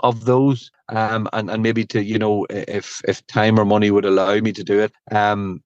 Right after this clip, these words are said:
you know, so <laughs> big shout out to universities and stuff out there. Um, if, if we could explore, you know,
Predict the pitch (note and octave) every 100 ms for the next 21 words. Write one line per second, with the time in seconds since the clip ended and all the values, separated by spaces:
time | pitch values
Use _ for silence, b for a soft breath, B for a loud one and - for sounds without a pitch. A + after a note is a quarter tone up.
0 | _ A2 G2+ G2 - - - G#2 F#2 -
1 | G#2 A#2 A2 - A2 A2+ A2+ A2+ A2 G#2+
2 | G#2 G#2+ A#2 G#2+ G#2+ - A2 G#2 G#2+ B2
3 | A2+ B B B - B2 A#2+ A#2 - C3+
4 | - - - - D3 C3+ - B2 A2+ _
5 | _ A#2+ - - - - - - A2 A2+
6 | A#2 A2 A2+ A2 G#2